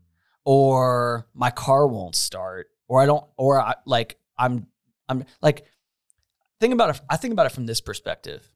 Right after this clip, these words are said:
right? Like, so you and I are gonna relate with this a lot because we're married.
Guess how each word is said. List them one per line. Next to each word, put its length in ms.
right? 240
Like, 160
so 160
you 220
and 100
I 60
are 80
gonna 160
relate 240
with 140
this 340
a 60
lot 360
because 280
we're 120
married. 400